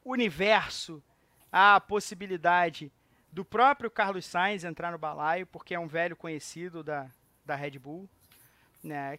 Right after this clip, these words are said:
Claro que o Daniel Ricciardo é um nome também a se, a se considerar. Agora, não há uma oportunidade muito clara,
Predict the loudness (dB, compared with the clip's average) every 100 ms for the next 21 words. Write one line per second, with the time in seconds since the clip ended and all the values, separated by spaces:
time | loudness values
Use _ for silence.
0 | -8 2 8 8 8 2 -4 -4 -2 -2
1 | -4 -4 0 2 2 -2 -4 -2 -2 -2
2 | -4 -4 -2 -2 -4 -6 -8 -6 -4 -4
3 | -6 -8 -12 -14 -14 -16 _ -16 -14 -14
4 | -12 -12 -8 -2 4 4 4 0 _ _
5 | -20 4 6 8 8 8 4 -2 _ _
6 | _ -6 2 2 4 6 8 6 4 2
7 | 0 0 _ _ _ _ _ _ _ _
8 | -4 -2 -2 -4 -4 -4 -2 4 6 6
9 | 4 -2 -4 -2 -4 -6 -16 -2 6 8
10 | 8 4 0